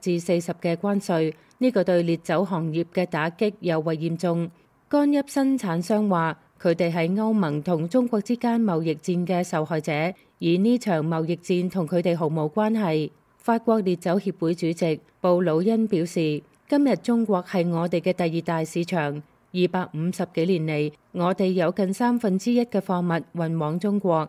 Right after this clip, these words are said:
如果平均徵收約百分之四十或接近百分之四十嘅稅，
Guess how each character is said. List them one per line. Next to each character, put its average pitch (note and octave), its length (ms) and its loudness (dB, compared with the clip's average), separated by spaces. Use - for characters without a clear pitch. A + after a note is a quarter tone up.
如 E3 100 -4
果 E3 280 2
平 F3 220 -2
均 B3 300 0
徵 B3 180 2
收 A#3+ 220 0
約 G#3 160 4
百 F#3+ 180 -2
分 E3 200 -2
之 G#3 120 -4
四 F#3+ 220 2
十 F3 200 0
或 E3+ 220 -2
接 F#3+ 180 -2
近 E3+ 200 0
百 F3+ 100 -2
分 E3+ 180 -2
之 G#3 140 0
四 F3+ 160 0
十 E3+ 140 -4
嘅 F3 180 -2
稅， E3+ 340 0